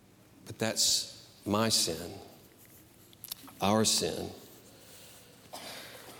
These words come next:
But as it says, in reverent fear, in awe of God's word, he constructed the ark in humble awe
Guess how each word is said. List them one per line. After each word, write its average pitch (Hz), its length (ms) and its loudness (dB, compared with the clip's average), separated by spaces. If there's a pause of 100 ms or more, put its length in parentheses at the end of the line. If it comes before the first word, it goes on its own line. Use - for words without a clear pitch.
(200)
But 107 80 8
as 104 140 6
it 120 120 6
says, 139 360 8
in 104 280 8
reverent 165 560 6
fear, 95 400 4 (460)
in 101 220 4 (160)
awe 147 680 4
of 135 160 0
God's 113 400 2
word, 87 380 2 (1800)
he 110 100 2
constructed 127 720 2
the 117 180 6
ark 92 280 2 (440)
in 104 160 6
humble 156 800 4
awe 113 460 6